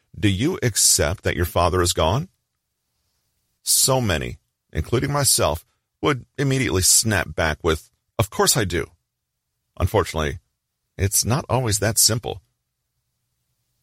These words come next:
In the days and weeks after losing my dad, I would tell you or anybody else that I had no denial,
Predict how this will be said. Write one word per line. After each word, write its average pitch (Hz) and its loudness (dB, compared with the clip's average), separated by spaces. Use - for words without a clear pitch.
In 117 4
the 113 2
days 117 2
and 95 -2
weeks - 0
after 87 0
losing 87 0
my 73 -2
dad, 76 2
I 87 2
would 131 -6
tell 113 0
you 101 0
or 101 2
anybody 117 -2
else 85 0
that 90 0
I 90 0
had 92 0
no 80 -4
denial, 67 -4